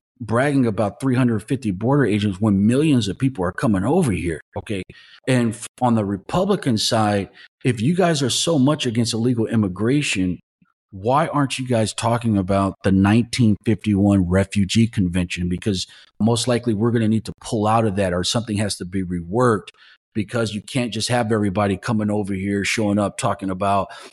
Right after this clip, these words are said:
"Hey, I'm a refugee. If I go back, I'm gonna be persecuted."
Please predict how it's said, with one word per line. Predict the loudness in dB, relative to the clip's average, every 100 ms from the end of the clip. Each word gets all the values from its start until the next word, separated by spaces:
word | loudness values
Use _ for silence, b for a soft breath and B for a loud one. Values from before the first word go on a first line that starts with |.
| _
"Hey, | 0 2 2
I'm | 2 2
a | 2
refugee. | 2 0 0 -2 0 0
If | 0
I | -2
go | 0 0
back, | 0 -2 0
I'm | -4
gonna | -4
be | -8 -6
persecuted." | -4 -2 -2 -4 -2 0 0